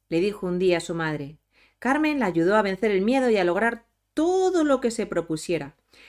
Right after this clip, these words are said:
Así fue como se convirtió en la primera europea sordociega en graduarse en la universidad. Incluso ha protagonizado un documental. Ahora Janet es una mujer independiente que educa a niños sordociegos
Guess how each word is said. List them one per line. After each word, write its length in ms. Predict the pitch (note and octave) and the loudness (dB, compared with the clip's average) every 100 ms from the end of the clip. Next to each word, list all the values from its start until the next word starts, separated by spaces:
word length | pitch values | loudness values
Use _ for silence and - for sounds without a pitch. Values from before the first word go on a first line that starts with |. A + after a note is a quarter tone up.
| - | -10
Así 240 | F#3+ F#3 A#3+ | -6 0 2
fue 200 | B3+ B3+ | 2 2
como 200 | B3 A#3 | 2 2
se 160 | A3 | 0
convirtió 560 | G#3 G3 F3+ F3 C4 D4 | -2 2 2 2 0 0
en 120 | C#4 | 2
la 120 | A3 | 2
primera 320 | G3+ G#3+ B3 | 2 2 4
europea 560 | A#3 G3+ F#3+ A3+ A#3 G#3+ | 4 2 0 2 2 2
sordociega 840 | - G3 E3+ E3 A3 B3+ C#4 G3 - | -2 -2 0 0 0 0 0 -6 -6
en 120 | F3+ | -6
graduarse 600 | F3 E3 D#3+ G#3+ B3 C#4 | -4 0 2 0 -2 -6
en 60 | C#4 | -2
la 80 | |
universidad. 540 | B3 G#3+ G3 F#3 D#3+ D#3 _ _ _ _ _ | 0 -2 -2 -4 -4 -6 _ _ _ _ _
Incluso 480 | A3+ A3+ A#3+ A#3 A3+ | 2 2 2 2 4
ha 120 | B3+ | 4
protagonizado 840 | C4+ B3 A3 G3 F#3+ F#3+ C#4 D4 - | 4 2 2 0 -2 0 0 0 -2
un 160 | - D#4 | -2 -2
documental. 560 | C#4 G#3 E3+ E3+ C#3+ - - | 0 0 -2 0 -4 -6 0
Ahora 340 | F3 G3 A3+ | 2 4 2
Janet 320 | A#3+ C4 C#4+ - | 2 0 0 -4
es 140 | G#3+ | -4
una 140 | A3 G3 | -2 -2
mujer 260 | F#3 B3+ | 0 2
independiente 680 | B3 G#3 F3+ F#3+ G#3+ F#3+ E3+ | 4 2 0 0 0 0 -2
que 120 | G#3 | 0
educa 360 | G3+ C4 C4 A3+ | 0 -2 0 2
a 40 | |
niños 340 | G#3+ B3 A3+ A3 | 2 2 2 0
sordociegos 720 | G3 F3+ F3+ C4+ C4+ G3 | -2 -2 -2 0 0 -2